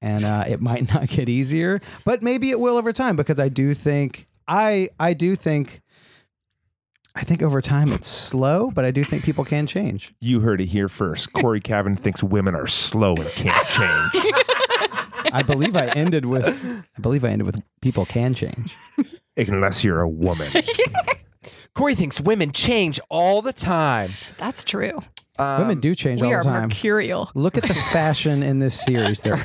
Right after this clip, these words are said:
Speaker 1: always
Speaker 3: <laughs>
Speaker 1: changing clothes. Thank you, Patricia Field. Kevin,
Speaker 2: Kevin,
Speaker 1: what
Speaker 2: you're
Speaker 1: about
Speaker 2: up.
Speaker 1: you? Kevin, you're up.
Speaker 4: I would say that they need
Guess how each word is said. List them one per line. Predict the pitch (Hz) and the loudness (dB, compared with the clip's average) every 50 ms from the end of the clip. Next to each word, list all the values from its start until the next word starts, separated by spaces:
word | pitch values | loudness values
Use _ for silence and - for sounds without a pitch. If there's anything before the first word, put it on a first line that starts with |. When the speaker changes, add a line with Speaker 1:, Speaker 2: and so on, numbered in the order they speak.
| - | 0
Speaker 1:
always | 127 120 117 117 104 - - - - - | 2 4 4 4 2 2 0 -2 -2 -2
Speaker 3:
<laughs> | - 180 | 0 2
Speaker 1:
changing | 147 156 131 117 107 - 90 92 92 | 2 2 2 2 0 -2 -4 -4 -6
clothes. | - - 135 113 95 - 269 | -4 0 0 0 2 0 0
Thank | 247 220 147 147 131 - | 0 0 2 0 0 0
you, | 120 107 | 0 0
Patricia | - 107 - - 104 98 - - 104 | 0 0 0 0 -2 -2 -2 -4 -4
Field. | - - 110 98 85 73 60 - - 294 - - - - - - - | -4 -2 -2 -2 -2 -2 -2 -4 -4 -6 -6 -8 -10 -12 -14 -8 -4
Kevin, | - 147 156 165 | -2 0 0 2
Speaker 2:
Kevin, | 165 165 | 2 0
Speaker 1:
what | 160 - | 2 2
Speaker 2:
you're | - 165 | 2 2
Speaker 1:
about | 147 135 | 2 2
Speaker 2:
up. | 151 | 0
Speaker 1:
you? | 135 104 87 - _ | 0 -2 -4 -8 _
Kevin, | - 147 147 147 147 | 0 0 2 2 2
you're | 147 147 139 | 2 2 2
up. | 123 - - _ _ _ _ _ _ _ _ _ _ _ _ _ _ _ _ _ _ _ _ _ _ _ _ _ _ _ - | 0 -2 -4 _ _ _ _ _ _ _ _ _ _ _ _ _ _ _ _ _ _ _ _ _ _ _ _ _ _ _ -6
Speaker 4:
I | 143 160 180 208 220 226 233 233 226 226 226 233 226 226 233 226 - - - - _ _ - | -2 -2 0 0 0 0 0 0 2 2 2 2 2 0 0 -2 -4 -6 -12 -20 _ _ -4
would | 143 151 156 170 170 170 170 170 170 170 170 156 147 135 - _ _ _ _ _ _ _ _ _ - - - - | -2 0 2 2 2 2 2 2 2 2 0 -2 -4 -8 -12 _ _ _ _ _ _ _ _ _ -20 -20 -12 -6
say | 127 - - - - - 143 139 143 143 139 139 147 143 139 123 | -4 -4 -4 -2 0 2 2 4 4 4 2 2 2 0 0 -2
that | - 123 131 117 - - | -2 -2 -2 -2 -2 -6
they | 117 117 117 120 139 143 147 151 151 151 147 143 - - | -6 -4 -2 0 2 2 2 2 2 0 0 -2 -4 -6
need | 127 135 131 135 135 135 135 135 135 127 123 | -4 -2 -2 0 0 0 0 0 -2 -2 -6